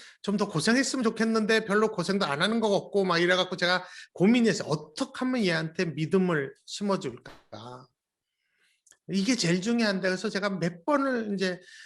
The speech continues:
어, 너한테 제일 중요한 건 하나님이야. 뭐 아빠로서 뭐 아빠 인생은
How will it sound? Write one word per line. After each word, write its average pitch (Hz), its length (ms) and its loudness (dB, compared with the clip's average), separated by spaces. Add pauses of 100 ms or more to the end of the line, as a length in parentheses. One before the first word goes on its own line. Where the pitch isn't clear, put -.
(140)
어, 180 320 -6 (180)
너한테 151 460 0
제일 127 200 -2
중요한 147 300 -4
건 143 100 -2
하나님이야. 151 840 -6
뭐 123 180 -12
아빠로서 185 600 -2
뭐 147 200 -6
아빠 135 260 -4
인생은 170 640 0